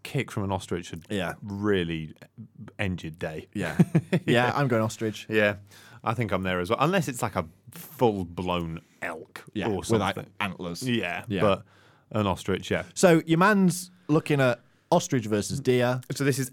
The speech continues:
Speaker 1: eighteen eighty-nine.
Speaker 2: Yeah.
Speaker 1: We're back this side of the Atlantic. We're in Birmingham.
Speaker 2: Great.
Speaker 1: This guy is meant to be looking after the lion. The ostrich and the deer kick off.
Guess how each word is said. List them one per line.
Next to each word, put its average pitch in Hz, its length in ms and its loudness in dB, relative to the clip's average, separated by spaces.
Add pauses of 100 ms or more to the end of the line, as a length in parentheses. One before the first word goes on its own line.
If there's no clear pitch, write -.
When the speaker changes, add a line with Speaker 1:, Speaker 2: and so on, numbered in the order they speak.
Speaker 1:
eighteen 180 360 4
eighty-nine. 131 600 2
Speaker 2:
Yeah. 101 280 2
Speaker 1:
We're 120 140 4
back 151 280 2
this 139 120 2
side 120 220 0
of 107 80 2
the 104 100 2
Atlantic. 101 500 0
We're 117 120 4
in 113 100 0
Birmingham. 110 640 2
Speaker 2:
Great. - 280 -6 (240)
Speaker 1:
This 147 280 2
guy 123 480 2 (380)
is 113 180 2
meant 131 180 2
to 117 80 -8
be 123 80 4
looking 117 240 2
after 104 260 0
the 98 80 0
lion. 101 420 2 (680)
The 123 140 6
ostrich 143 420 2
and 127 120 4
the 117 60 4
deer 117 280 6
kick - 260 -4
off. 110 300 0